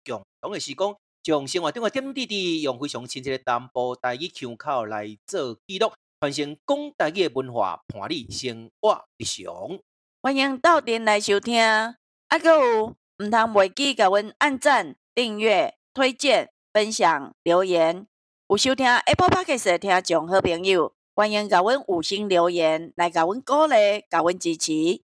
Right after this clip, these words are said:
Speaker 2: 感谢大家。
Speaker 1: 本节目呢是由城市行脚创意工作室制作播出。节目呢要继续来感谢咱的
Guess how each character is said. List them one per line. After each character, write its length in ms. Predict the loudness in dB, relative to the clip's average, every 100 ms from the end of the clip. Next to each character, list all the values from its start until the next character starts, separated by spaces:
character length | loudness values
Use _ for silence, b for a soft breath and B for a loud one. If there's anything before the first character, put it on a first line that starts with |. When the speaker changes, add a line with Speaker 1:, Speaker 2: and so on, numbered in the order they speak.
| _
Speaker 2:
感 220 | -2 0
谢 160 | -4 -2
大 340 | -2 -2 -6
家。 80 | -4 -2 0 0 -2 -4 -6
Speaker 1:
本 100 | -2
节 100 | 0
目 120 | 0
呢 120 | 0 0
是 120 | 0
由 120 | 0
城 220 | -2 -4
市 100 | -2
行 160 | -4 -2
脚 280 | 0 0 0
创 360 | 0 0 -2 -10
意 240 | -12 -8
工 320 | -6 -6 -8 -10
作 260 | -4 -2 -2
室 320 | -4 -4 -4
制 380 | -4 -2 -4 -6
作 160 | -10
播 180 | -4 -4
出。 160 | -4 -10 _ _
节 140 | 0
目 180 | 2 2
呢 220 | 2 -2
要 100 | -4
继 160 | -2 -2
续 100 | 0
来 180 | -2 -2
感 200 | -2 -4
谢 120 | -4
咱 100 |
的 80 | -6